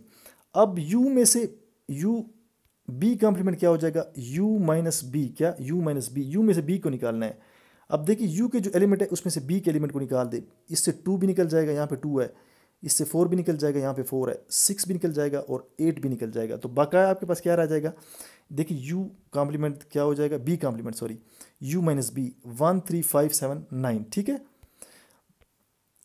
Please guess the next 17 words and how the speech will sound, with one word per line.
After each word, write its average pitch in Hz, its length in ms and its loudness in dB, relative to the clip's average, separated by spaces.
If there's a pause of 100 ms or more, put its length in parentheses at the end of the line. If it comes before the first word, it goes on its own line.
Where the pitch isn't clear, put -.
(140)
इसके 190 200 2
अलावा 180 160 8
एक 175 160 4
एग्जांपल 156 440 2
है, 170 100 2
ठीक 156 240 -6
है, 170 80 0 (440)
अ, 139 40 0 (440)
ये 147 100 -2
अगर 147 200 0
आप 139 140 0
खुद 156 140 -10
करते 151 240 -4
हैं 139 60 -4
तो 135 60 -8
कर 143 180 -4
लें, 156 240 -4